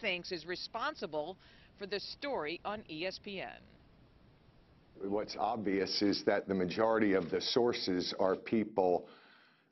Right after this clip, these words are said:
Speaker 2: that work for Ray. Um, almost everything in there is anonymous, but it's clear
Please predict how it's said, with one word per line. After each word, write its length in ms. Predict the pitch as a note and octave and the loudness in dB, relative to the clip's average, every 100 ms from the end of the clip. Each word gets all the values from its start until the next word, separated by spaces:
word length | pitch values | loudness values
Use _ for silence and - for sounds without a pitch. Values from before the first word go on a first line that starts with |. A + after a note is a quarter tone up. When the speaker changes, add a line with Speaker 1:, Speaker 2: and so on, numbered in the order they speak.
| - | 0
Speaker 2:
that 260 | G2+ F#2+ | 2 4
work 280 | - G#2+ G#2+ - | 4 4 4 0
for 280 | - G#2 F#2+ | 4 4 6
Ray. 420 | F2 G#2+ - - - _ _ _ _ _ _ - | 6 4 0 -6 -14 _ _ _ _ _ _ 0
Um, 500 | F#2 F2 E2+ F2 - _ _ _ _ _ _ _ - - - - - - | 4 4 2 0 -4 _ _ _ _ _ _ _ -20 -20 -20 -20 -8 0
almost 380 | A#2+ B2 A#2 - | 2 4 4 4
everything 520 | C3 A#2 G#2+ - G#2+ | 4 6 2 4 4
in 240 | G2+ A#2+ A2+ | 6 4 6
there 380 | F#2 F2 F2 - - | 6 6 4 2 2
is 560 | G2+ F2+ F2 E2+ - - | 4 4 2 0 -2 -4
anonymous, 720 | G2 F#2+ A2 B2+ F2 F2+ - - | 0 2 4 4 2 0 0 0
but 140 | F#2+ | 2
it's 260 | F2+ F2+ - | 2 -2 -6
clear 380 | - A#2+ A#2 | 2 4 4